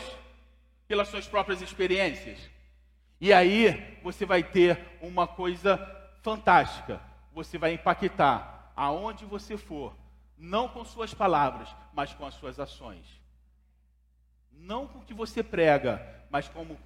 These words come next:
você vive. E nós precisamos disso. Que o Senhor possa nos abençoar e que o Shema, ele possa ser gravado nos nossos corações,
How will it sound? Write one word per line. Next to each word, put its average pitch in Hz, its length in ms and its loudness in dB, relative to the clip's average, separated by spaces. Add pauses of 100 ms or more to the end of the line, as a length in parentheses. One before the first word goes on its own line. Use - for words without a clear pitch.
você 214 420 -8
vive. 120 520 -14 (920)
E 151 80 -10
nós 156 200 -12
precisamos 151 800 -6
disso. 110 280 -20 (540)
Que 180 80 -20
o 165 40 -20
Senhor 190 360 -8
possa 185 300 -4
nos 170 180 -10
abençoar 165 920 -6
e 165 80 -20
que - 140 -16
o 208 60 -12
Shema, 175 800 4
ele 170 180 4
possa 185 360 -4
ser - 180 -4
gravado 185 580 4
nos 180 160 -14
nossos 196 220 -10
corações, 185 580 -4